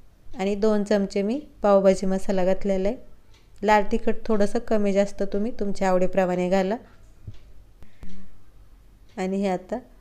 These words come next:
छान मिक्स करायचं. आणि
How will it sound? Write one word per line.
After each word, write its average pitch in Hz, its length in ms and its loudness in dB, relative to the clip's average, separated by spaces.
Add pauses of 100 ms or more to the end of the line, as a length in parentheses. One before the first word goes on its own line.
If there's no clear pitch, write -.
(680)
छान 190 220 -2
मिक्स 196 260 -6
करायचं. 185 480 -2 (3750)
आणि 202 160 -4